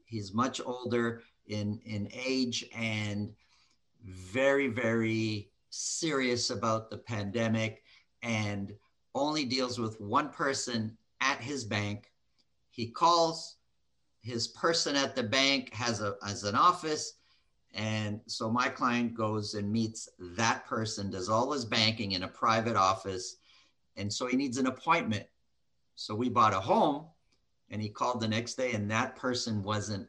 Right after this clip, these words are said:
working that day. And my client just refuses to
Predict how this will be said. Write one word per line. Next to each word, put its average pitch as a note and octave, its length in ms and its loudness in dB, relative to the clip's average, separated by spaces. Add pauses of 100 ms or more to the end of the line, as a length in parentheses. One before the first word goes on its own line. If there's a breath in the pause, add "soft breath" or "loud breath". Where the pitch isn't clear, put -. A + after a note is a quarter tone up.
(120)
working G#2 600 -2
that E2 320 -2
day. E2 340 -6 (680)
And F2+ 440 -4
my G2 180 0
client G#2+ 360 0
just - 260 -4
refuses B2 640 -2
to G#2 300 -2